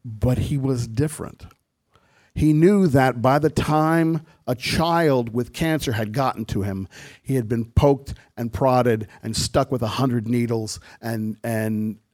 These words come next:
operated on and tested and was just scared to death of doctors. So Bart never wore a white lab coat. Bart taught himself magic.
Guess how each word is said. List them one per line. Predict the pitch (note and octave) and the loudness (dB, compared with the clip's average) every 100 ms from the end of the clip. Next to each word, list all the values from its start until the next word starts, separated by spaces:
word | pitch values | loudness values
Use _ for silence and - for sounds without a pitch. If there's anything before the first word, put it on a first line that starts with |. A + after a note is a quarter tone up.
| - | -4
operated | D3+ D3+ C#3+ B2 B2+ | -2 2 4 4 4
on | A#2+ A#2+ | 2 0
and | G#2+ G2+ | -4 -2
tested | B2 C3+ - B2+ | 0 0 0 -2
and | G#2 A2+ | -2 -2
was | A2 | -4
just | G2+ C3 - - | -4 -8 -8 -10
scared | - - D#3+ D#3 C3+ | -10 -2 2 2 0
to | A#2+ | -4
death | A2+ A#2 - | -2 -2 -4
of | G#2+ | -10
doctors. | F2+ G2+ G2 - - - - _ _ - - - | -8 -8 -10 -14 -14 -14 -18 _ _ -20 -20 -6
So | C3+ A2+ | -4 0
Bart | C#3 D#3 - | 4 4 4
never | C#3 C#3 C3 C3 | 2 2 2 0
wore | A#2+ A#2+ C3 B2 A2+ G2+ | 0 0 0 0 0 -2
a | - | -4
white | G2+ A2 G2+ | -4 -2 -2
lab | G#2+ G#2+ G2+ - | -4 -4 -4 -8
coat. | - - _ _ _ _ _ _ _ _ _ _ _ _ _ _ _ | -10 -12 _ _ _ _ _ _ _ _ _ _ _ _ _ _ _
Bart | A#2+ - D3+ D3+ - | -14 -2 0 2 2
taught | C#3+ D3 | 2 2
himself | C#3+ - A#2+ A2+ | 0 0 -2 -2
magic. | C3 B2+ B2 G#2+ E2+ - | -2 0 0 -2 -8 -12